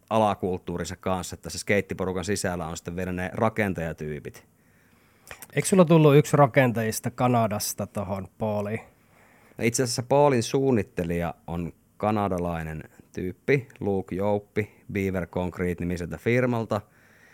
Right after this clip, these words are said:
Speaker 1: Ja tota, sieltä tuli koko niitten krevi tuli tekemään tohon sen niin kun noitten kaarien valuun. Et me tehtiin niin kun valmiiksi niille silleen, että Luken suunnitelmien ja ohjeitten mukaan ne tehtiin tolle poolille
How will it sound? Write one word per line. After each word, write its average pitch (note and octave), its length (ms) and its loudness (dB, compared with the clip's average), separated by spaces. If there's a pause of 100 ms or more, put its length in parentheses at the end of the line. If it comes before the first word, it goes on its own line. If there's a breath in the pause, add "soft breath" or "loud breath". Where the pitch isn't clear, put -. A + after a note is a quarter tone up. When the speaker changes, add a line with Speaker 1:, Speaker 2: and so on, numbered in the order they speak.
(260 soft breath)
Speaker 1:
Ja F#2 100 -4
tota, F#2 320 -2
sieltä G2 220 0
tuli G2+ 380 0 (100)
koko A2+ 340 2
niitten G2+ 300 0
krevi A2+ 480 4
tuli F#2 240 -4
tekemään F2+ 540 -2
tohon F#2+ 320 0
sen E2+ 200 -6
niin E2 180 -6
kun E2+ 280 -6 (140)
noitten F#2+ 260 -4
kaarien F#2 600 4
valuun. F2 480 -2 (800 soft breath)
Et E2 140 -8
me G#2+ 100 2
tehtiin A2+ 400 4
niin G#2 100 2
kun G#2 120 -2
valmiiksi G#2+ 560 4
niille F2 200 -2
silleen, F2 400 -2
että F2+ 140 -4
Luken A2+ 380 6
suunnitelmien F#2+ 760 2
ja F#2 120 -2
ohjeitten G2 540 4
mukaan F2+ 440 -2
ne E2+ 60 -6
tehtiin F2 500 -4
tolle F2 200 -4 (100)
poolille F#2 480 0